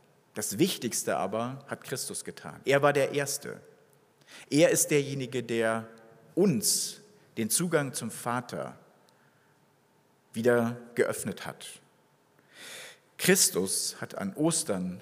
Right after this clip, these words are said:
die Tür geöffnet für uns. Und deswegen dürfen wir uns alle heute hier an Muttertag freuen. Wir dürfen uns alle freuen, denn als Kinder werden wir einmal heilig und makellos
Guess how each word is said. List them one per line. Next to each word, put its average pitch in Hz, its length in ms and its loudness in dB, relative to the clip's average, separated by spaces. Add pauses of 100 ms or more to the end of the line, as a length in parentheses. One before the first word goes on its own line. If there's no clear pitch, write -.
(140)
die 113 100 -6
Tür 143 220 2
geöffnet - 440 -2
für - 180 -6
uns. - 520 -10 (280)
Und 123 140 -2
deswegen 170 480 2 (380)
dürfen 180 240 4
wir - 280 0
uns - 200 -6
alle 104 420 -2 (200)
heute 151 260 2
hier 147 600 0
an 117 120 -4
Muttertag 123 460 -8
freuen. 104 440 -2 (640)
Wir 151 100 2
dürfen 185 140 6
uns 208 120 2
alle 220 200 4
freuen, 175 380 2
denn 147 200 6 (460)
als - 260 4
Kinder 123 520 -2 (680)
werden 127 260 2
wir - 300 0
einmal 175 800 -2 (160)
heilig 190 840 -4 (340)
und 226 320 0
makellos 143 1200 -4